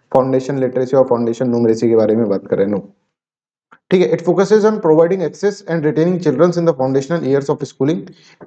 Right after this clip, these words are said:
teacher capacity building, कि भाई टीचर के अंदर पहले फाउंडेशन लिटरेसी और फाउंडेशन न्यूमरेसी होना चाहिए ना, किस तरह से बच्चों को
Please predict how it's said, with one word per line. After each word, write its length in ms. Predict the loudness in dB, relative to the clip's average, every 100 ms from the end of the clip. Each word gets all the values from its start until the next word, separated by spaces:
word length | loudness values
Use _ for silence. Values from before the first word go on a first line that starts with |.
| -2
teacher 240 | 2 2
capacity 440 | 0 -2 -2 -8 -4
building, 260 | -4 -4 -8 -14 _
कि 60 | 0
भाई 140 | 2
टीचर 360 | 0 -2 0 0
के 80 |
अंदर 180 | 0 0
पहले 220 | 0 0
फाउंडेशन 440 | -2 -2 -4 -4 -2
लिटरेसी 380 | -2 0 0 0
और 80 | 0
फाउंडेशन 360 | 0 -2 -4 -2
न्यूमरेसी 400 | 0 2 2 4
होना 260 | 2 2
चाहिए 220 | 0 2
ना, 100 | 2 0 -8 -18 _
किस 160 | -4 0
तरह 120 | 0
से 100 | 2
बच्चों 320 | 0 0 -2
को 160 | 0 0